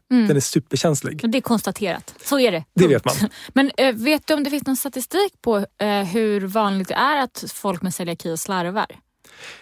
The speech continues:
Speaker 2: Jag hittar inte riktigt något, något bra. Det finns lite, lite undersökningar där man har försökt liksom kolla upp det här. Det, det som man ser är väl att det handlar mycket om liksom att man kan säga, när man är, alltså, i tonåren eller ung vuxen,
Speaker 1: Mhm.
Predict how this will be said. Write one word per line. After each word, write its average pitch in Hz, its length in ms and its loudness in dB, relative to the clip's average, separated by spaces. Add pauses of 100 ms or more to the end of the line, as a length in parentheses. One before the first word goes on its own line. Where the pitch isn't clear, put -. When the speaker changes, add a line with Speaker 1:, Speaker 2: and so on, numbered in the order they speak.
(120)
Speaker 2:
Jag 170 160 4
hittar 233 320 2
inte 214 180 4
riktigt 135 260 2
något, 143 240 0
något 151 140 4
bra. 135 300 4
Det 131 100 -2
finns 202 280 2
lite, 151 640 4
lite 156 280 0
undersökningar 139 840 2
där 143 60 -6
man 131 120 2
har 131 60 2
försökt 131 220 0
liksom 123 320 0 (280)
kolla 147 260 2
upp 214 200 2
det 165 100 2
här. 131 220 0 (460)
Det, 170 160 4
det 165 160 4
som 156 140 0
man 156 100 4
ser 180 260 4
är 135 120 2
väl 120 80 2
att - 340 -4
det - 80 0
handlar 143 260 4
mycket 156 300 2
om 170 180 2
liksom 120 240 -2
att 117 120 -10
man 123 120 0
kan 131 100 -4
säga, 120 140 -2
när 131 140 -2
man 139 120 2
är, 135 280 2 (580)
alltså, 143 160 -2
i 143 40 -4
tonåren 160 720 4 (320)
eller 151 240 0
ung 151 200 4
vuxen, 156 480 -2 (140)
Speaker 1:
Mhm. 240 260 2